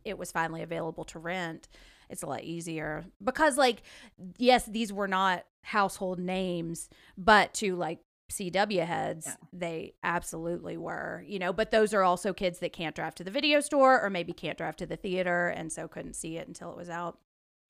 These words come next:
Speaker 1: Um, I also think, like, I rented Twilight because I didn't wanna go see it in theaters, but I still
Speaker 2: <laughs>
Speaker 1: wanted to see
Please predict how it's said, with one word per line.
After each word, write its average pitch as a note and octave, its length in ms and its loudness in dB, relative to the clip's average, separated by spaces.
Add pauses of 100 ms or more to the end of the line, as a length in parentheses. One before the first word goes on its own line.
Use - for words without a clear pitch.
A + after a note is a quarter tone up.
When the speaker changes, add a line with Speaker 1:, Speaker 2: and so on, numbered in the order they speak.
Speaker 1:
Um, F#3+ 100 -2 (300)
I B3+ 100 8
also B3 340 6
think, F#3+ 300 0
like, G3+ 220 0 (500)
I E3+ 140 -2
rented B3 400 2
Twilight G3 720 0
because F3+ 320 -2
I F3 180 -2
didn't B3+ 160 -2
wanna E3 220 -6
go D3+ 120 -8
see D#3+ 220 -8
it D#3 100 -6
in D#3 80 -10
theaters, F#3 460 -2
but D#3+ 160 -6
I D#3+ 40 -8
still C4 300 2
Speaker 2:
<laughs> C#4 40 -2
Speaker 1:
wanted A#3+ 260 2
to G#3 60 -8
see D4 360 4